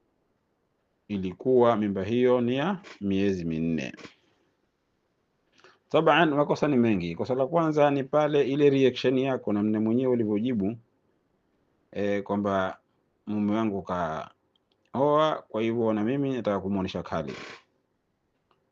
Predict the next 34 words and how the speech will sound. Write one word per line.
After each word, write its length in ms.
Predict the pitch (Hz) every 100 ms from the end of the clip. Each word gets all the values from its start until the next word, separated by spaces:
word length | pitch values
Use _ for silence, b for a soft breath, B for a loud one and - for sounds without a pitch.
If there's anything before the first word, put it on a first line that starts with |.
| -
kwa 120 | 90
sababu 320 | 95 101 101
ya 100 | 85
hasira 300 | 82 90 87
zako. 420 | 82 78 - - _ _ _ _ _ -
Tunajua 580 | 139 135 160 147 117
na 80 | 117
Mwenyezi 220 | 123 120
Mungu 120 | 131 127
anajua 240 | 110 104
zaidi 340 | 101 104 87
kwamba 460 | 82 90 87 85 80 _ _ _ _ _ _ _ _ _ _ -
uke 240 | 147 147
wenza 520 | 113 123 143 151 151
ni 120 | 123 123
jambo 260 | 123 120
zito 480 | 113 139 147 135 135
na 160 | 113 113
lenye 220 | 113 110
kuumiza 340 | 98 110 117 92
katika 220 | 92 90
nafsi, 360 | 87 82 - 76
lakini 360 | 110 196 190
Uislamu 640 | 151 170 208 220 208 151 147
unaangalia 580 | - 147 147 143 160 170
maslahi 460 | 151 131 143 131 127
ya 100 | 110
umma, 360 | 139 101 76 -
hauangalii 420 | - 110 113 139
maslahi 280 | 123 107 113
ya 60 | 98
mtu 120 | 95
mmoja 200 | 90 87
mmoja. 340 | 85 73 69